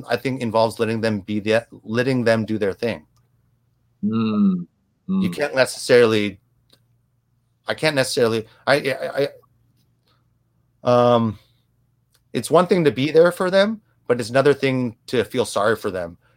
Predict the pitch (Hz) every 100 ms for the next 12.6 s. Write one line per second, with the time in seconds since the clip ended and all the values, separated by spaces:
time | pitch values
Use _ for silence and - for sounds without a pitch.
0 | - 104 98 - 101 98 117 107 - 110
1 | 107 - 101 98 95 90 95 85 - _
2 | _ - 127 139 131 117 104 113 113 104
3 | 101 90 104 101 87 90 - 85 87 90
4 | 85 - _ _ _ _ - - - 104
5 | 107 - 123 - 120 123 120 117 143 131
6 | 95 117 117 113 110 120 110 101 98 -
7 | 95 107 104 107 107 113 110 95 95 92
8 | - 104 101 95 - _ _ _ - 110
9 | 107 104 - _ _ _ _ _ _ _
10 | 120 127 135 131 123 135 113 95 92 98
11 | 90 90 - 95 90 117 120 - 95 104
12 | 110 113 101 82 98 98